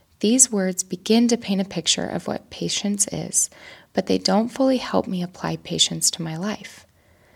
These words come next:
Someone telling me to simply wait and endure is like asking a kid who is struggling in math to just think harder.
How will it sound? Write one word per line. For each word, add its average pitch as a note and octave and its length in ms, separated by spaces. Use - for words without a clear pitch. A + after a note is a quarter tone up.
Someone B3 360
telling G3 340
me F#3+ 160
to F3+ 180
simply E3+ 380
wait E3 560
and F3 160
endure E3 640
is F3+ 160
like F3+ 240
asking G3 400
a B3+ 80
kid F3+ 360
who E3 140
is E3 120
struggling F3+ 480
in G3 160
math D#3 420
to - 100
just E3+ 300
think F3+ 220
harder. - 460